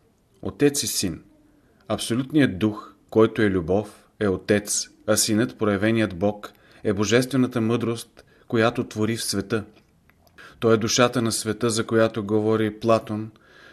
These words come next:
че е разпъната на кръста на света. Това е божественият дух, който е създал целия космос – и на когото космосът представя тяло. Всички системи,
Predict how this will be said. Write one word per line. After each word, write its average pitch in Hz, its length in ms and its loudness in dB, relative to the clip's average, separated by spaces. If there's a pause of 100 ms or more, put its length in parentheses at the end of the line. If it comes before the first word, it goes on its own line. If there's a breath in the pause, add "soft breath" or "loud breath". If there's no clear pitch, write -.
(120)
че 113 180 2
е 107 60 4
разпъната 127 540 0
на 104 180 -4
кръста 110 400 -4
на 92 100 -4
света. 87 420 -8 (800)
Това 107 240 2
е 113 60 4
божественият 107 800 -2
дух, 117 300 -8 (360 soft breath)
който 107 300 2
е 101 80 0
създал 98 460 0
целия 104 460 0
космос – 104 600 -4 (580 soft breath)
и 123 100 0
на 107 160 -2
когото 113 480 -2
космосът 110 840 -4
представя 98 680 -2 (140)
тяло. 101 380 -2 (1200)
Всички 131 380 -2
системи, 107 580 -4